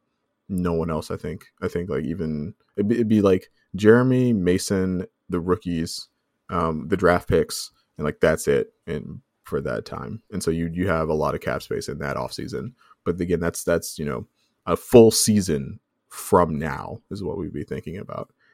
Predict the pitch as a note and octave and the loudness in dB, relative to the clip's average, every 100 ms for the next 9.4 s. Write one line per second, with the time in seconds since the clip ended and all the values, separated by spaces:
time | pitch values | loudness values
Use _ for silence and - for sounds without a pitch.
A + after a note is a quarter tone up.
0 | _ - B2+ D3+ C#3+ D#3+ G3 G3 - _ | _ 4 4 6 4 4 2 2 -2 _
1 | _ _ - G#2+ D#3+ C3 A#2 G#2 G#2 F#2 | _ _ -6 0 2 4 6 6 4 4
2 | E2+ - G2 - A2 - - D#2 C2+ A#1 | 4 2 -2 2 2 2 -2 -4 -4 -8
3 | C#2 A#2+ - A2 - F2+ D#2 F#2+ F#2 - | -8 -10 -6 -4 0 2 2 0 -4 -8
4 | - G#2+ A2+ A2+ G#2+ G#2 G#2 _ _ - | -2 2 2 2 2 2 0 _ _ -8
5 | - A#2+ A#2 A2+ G#2+ G2+ F#2+ E2 E2 D2+ | 4 8 8 8 8 6 4 2 0 0
6 | D2+ _ _ _ _ _ _ - F2 D#2+ | -2 _ _ _ _ _ _ -8 -8 -6
7 | D2+ C2+ F#2+ G#2 G#2 - - - G2+ F2+ | -8 -8 2 6 6 4 0 2 2 4
8 | D#2+ C2+ - D2 - - - - G#2 F2+ | 0 -4 -6 -8 -8 -8 -8 -4 0 2
9 | E2+ - - | 0 -4 -10